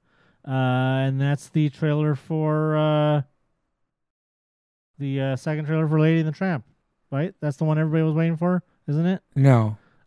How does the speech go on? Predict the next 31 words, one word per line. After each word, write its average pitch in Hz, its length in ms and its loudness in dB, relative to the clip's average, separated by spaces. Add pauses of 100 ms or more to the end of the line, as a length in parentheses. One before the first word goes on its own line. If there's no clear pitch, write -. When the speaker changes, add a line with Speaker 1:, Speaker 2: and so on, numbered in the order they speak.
Speaker 1:
Oh, 160 340 10
that's 139 220 4
Speaker 2:
No, 127 60 6
Speaker 1:
not. 180 340 6
Oh. 160 520 10 (120)
Speaker 2:
no, 131 180 6
no, 165 60 6
Speaker 1:
Oh. 160 300 8
Speaker 2:
it 110 80 -2
wasn't 123 320 4
that 117 120 2
one. 160 140 2
Speaker 1:
Okay. 139 400 4 (240)
Speaker 2:
No. 170 100 6
Speaker 1:
'Cause, 156 200 8
uh, 151 220 10
yeah, 175 220 8
Disney 143 280 2
Plus 147 260 4
dropped 139 360 4
a 135 100 4
brand 139 260 2
new 143 120 0
trailer 147 400 0
for, 135 400 6
uh, 127 260 6
Lady 131 180 4
and 131 120 4
the 127 40 0
Tramp 139 300 -2
yesterday, 147 580 0